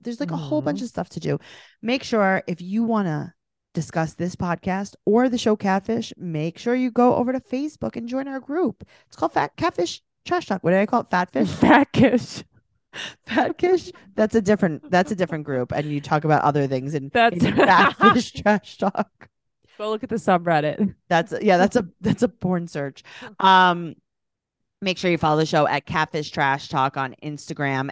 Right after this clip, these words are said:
Speaker 1: and on TikTok, Trash Talk Podcast. You can follow Noelle at Noe Girl on Instagram, Twitter, and TikTok. I'm at Trixie Tuzini on Instagram, Twitter, and TikTok. Tracy Carnazzo dot com for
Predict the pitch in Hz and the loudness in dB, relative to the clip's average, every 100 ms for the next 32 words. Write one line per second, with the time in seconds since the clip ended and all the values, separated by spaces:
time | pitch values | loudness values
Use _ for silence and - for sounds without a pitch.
0 | - 202 294 277 247 233 180 185 226 - | -4 0 2 2 0 -4 -2 -2 -4 -8
1 | 277 240 208 214 - _ - 120 139 180 | -6 0 2 2 -2 _ -6 -6 -4 -2
2 | 196 - 214 269 185 151 120 - - _ | -2 0 -2 -2 -4 -4 -4 -12 -20 _
3 | _ _ _ 180 190 202 220 190 - 156 | _ _ _ -8 -6 -6 -8 -6 -2 0
4 | 160 160 160 156 151 147 - - 185 135 | 0 -2 -4 -2 -2 -4 -8 -4 -2 -2
5 | 170 165 170 151 139 135 156 - 156 135 | -6 -6 -4 -4 -4 -6 -8 -10 -10 -10
6 | - 156 - 160 190 190 165 151 _ 202 | -6 -6 -6 -10 -10 -8 -8 -8 _ -2
7 | 208 170 208 214 - - - - 175 - | -2 -2 -2 -2 -4 -8 -8 -10 -10 -8
8 | 175 226 220 156 151 - 160 147 151 170 | -6 -4 -4 -4 -6 -8 -8 -8 -4 -4
9 | 156 - _ 170 160 151 - _ - 170 | -2 -4 _ -2 -2 -4 -12 _ -4 -4
10 | - - 151 147 - _ - _ - 247 | -4 0 2 2 -2 _ -20 _ -2 0
11 | 285 285 226 185 175 165 160 147 147 156 | 0 -2 -2 -2 -2 -2 -4 -4 -8 -6